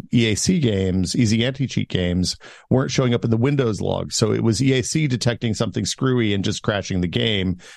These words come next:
because that's what E A C does when it thinks that, that somebody's cheating. So because of the way Easy Anti-Cheat works, and I found this out by talking to one of the engineers at work, is they basically just take all the addressable memory, the, all the available memory,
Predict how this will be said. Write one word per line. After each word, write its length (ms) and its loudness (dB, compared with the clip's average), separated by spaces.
because 220 2
that's 180 0
what 100 2
E 140 4
A 100 2
C 200 2
does 260 -2
when 120 -2
it 140 -4
thinks 180 -2
that, 120 -2
that 200 -2
somebody's 400 -2
cheating. 500 -2
So 400 0
because 480 0
of 100 -4
the 60 2
way 200 2
Easy 400 2
Anti-Cheat 540 -2
works, 320 -4
and 160 2
I 60 0
found 240 0
this 100 0
out 100 -2
by 80 0
talking 220 -2
to 40 2
one 60 0
of 60 -2
the 80 0
engineers 420 0
at 100 -6
work, 280 0
is 140 2
they 200 4
basically 480 0
just 140 -2
take 220 0
all 220 -2
the 160 0
addressable 400 0
memory, 520 0
the, 160 0
all 140 0
the 120 0
available 300 0
memory, 480 -2